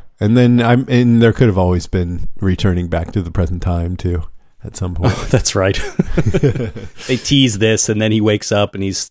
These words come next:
Speaker 2: still in Elk Grove, and everything's fine. <laughs>
Speaker 1: I mean, like, I
Speaker 2: <laughs>
Speaker 1: didn't really understand what happened. So he killed the, the ca-, demon, Kandar, and it fell down on the tank, dead. And then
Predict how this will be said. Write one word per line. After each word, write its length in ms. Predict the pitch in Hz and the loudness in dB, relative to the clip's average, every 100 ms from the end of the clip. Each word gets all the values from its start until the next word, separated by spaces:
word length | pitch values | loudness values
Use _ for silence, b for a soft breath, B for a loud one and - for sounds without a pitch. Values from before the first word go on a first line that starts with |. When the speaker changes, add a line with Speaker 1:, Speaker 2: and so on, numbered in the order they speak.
| - | -12
Speaker 2:
still 300 | - 113 101 | -2 0 0
in 80 | |
Elk 200 | 92 92 | -2 -4
Grove, 300 | - 92 87 90 | -4 -4 -2 -4
and 80 | |
everything's 360 | 87 87 85 85 | -4 -4 -4 -6
fine. 260 | - 76 85 - - | -8 -12 -16 -18 -12
<laughs> 200 | 151 - | -10 -4
Speaker 1:
I 120 | 139 | 0
mean, 220 | 175 151 | 2 2
like, 220 | 143 135 | 2 2
I 120 | - | 2
Speaker 2:
<laughs> 40 | 202 | 2
Speaker 1:
didn't 240 | 277 240 | 2 0
really 400 | 117 127 127 110 | 2 4 4 4
understand 840 | 107 98 92 - 104 98 95 92 - b b b b b - | 2 0 -4 -6 -4 -2 -4 -6 -10 b b b b b -4
what 180 | 98 85 | 0 2
happened. 400 | 85 - 87 85 | 0 -2 -6 -2
So 340 | - 95 90 B B B B | 0 2 0 B B B B
he 220 | - 110 | -2 0
killed 540 | 92 104 98 107 98 104 | 2 2 4 2 -2 0
the, 340 | 98 92 - - _ _ | 2 4 0 -6 _ _
the 180 | 92 92 - _ _ | -8 -8 -10 _ _
ca-, 200 | - 104 - 98 | -2 -2 -2 -4
demon, 540 | 87 92 85 85 95 | -2 -2 -2 -2 -2
Kandar, 640 | - - 95 90 90 95 - B B B - - - | -2 0 0 0 0 -2 -4 B B B -18 -14 -4
and 100 | 104 | -4
it 60 | - | 0
fell 220 | 110 104 | 2 4
down 240 | 104 101 | 4 4
on 100 | 98 | 2
the 80 | 92 | 0
tank, 440 | - 107 101 107 - - - - _ _ - | 0 0 0 -4 -14 -18 -18 -18 _ _ -8
dead. 420 | 101 110 95 101 - B B B B | 0 2 2 0 -4 B B B B
And 200 | - 107 | 0 2
then 460 | 101 110 113 110 110 | 4 4 4 2 0